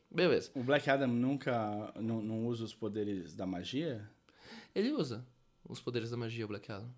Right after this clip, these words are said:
Speaker 2: Hum.
Speaker 1: Ele, ele, na nova D C, porque eu,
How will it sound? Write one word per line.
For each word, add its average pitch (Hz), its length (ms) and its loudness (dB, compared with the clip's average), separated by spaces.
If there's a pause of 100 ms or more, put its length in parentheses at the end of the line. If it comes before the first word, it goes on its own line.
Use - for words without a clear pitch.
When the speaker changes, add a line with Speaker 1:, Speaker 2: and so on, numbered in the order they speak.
(600)
Speaker 2:
Hum. 78 560 -12 (220)
Speaker 1:
Ele, 113 360 -2
ele, 135 500 -2 (420)
na 151 300 2
nova 180 280 4
D 131 160 2
C, 139 260 0
porque - 260 -12
eu, 123 120 -6